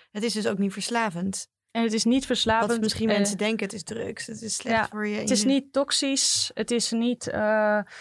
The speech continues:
Speaker 2: het, eh, de enige, het enige wat er, wat je ervan zou kunnen zeggen is dat, nou, inderdaad, het geeft je een beter gevoel. Je gaat er iets meer van aanstaan.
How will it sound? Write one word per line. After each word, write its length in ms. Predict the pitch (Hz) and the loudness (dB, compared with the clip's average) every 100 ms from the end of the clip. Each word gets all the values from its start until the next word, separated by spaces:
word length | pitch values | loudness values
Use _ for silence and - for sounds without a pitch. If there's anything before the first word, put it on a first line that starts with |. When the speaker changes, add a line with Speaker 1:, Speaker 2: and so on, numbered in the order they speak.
| - | -12
Speaker 2:
het, 160 | - 214 | -8 -4
eh, 260 | - - 226 | -2 0 2
de 140 | 220 | 2
enige, 480 | - 269 302 285 - | 2 4 4 2 2
het 140 | - - | 0 0
enige 400 | 262 277 277 233 | 2 2 0 0
wat 180 | 233 | 2
er, 180 | 240 208 | 2 2
wat 160 | 220 226 | 0 0
je 80 | 233 | -2
ervan 300 | 220 - 220 | -2 0 0
zou 160 | 226 | 0
kunnen 240 | 208 220 208 | 0 0 0
zeggen 280 | 254 247 | 0 0
is 140 | 240 202 | -2 0
dat, 220 | 220 202 | 0 2
nou, 220 | 262 220 | 0 0
inderdaad, 520 | - 220 220 208 208 196 | -2 -2 0 2 2 0
het 140 | 196 | -6
geeft 260 | - 233 233 | 0 0 2
je 80 | |
een 100 | 208 | 0
beter 280 | 208 208 208 | 2 0 0
gevoel. 500 | 202 185 - 180 180 180 - _ _ | -6 -8 -4 -2 -2 -6 -16 _ _
Je 140 | - 208 | -6 -2
gaat 280 | - 240 | 2 2
er 60 | 247 | 2
iets 200 | 214 - | -2 -2
meer 220 | 208 202 | 0 0
van 260 | 196 190 - _ | 0 -2 -4 _
aanstaan. 920 | - 208 208 202 - 175 175 180 185 | -2 0 2 0 0 2 2 -2 -4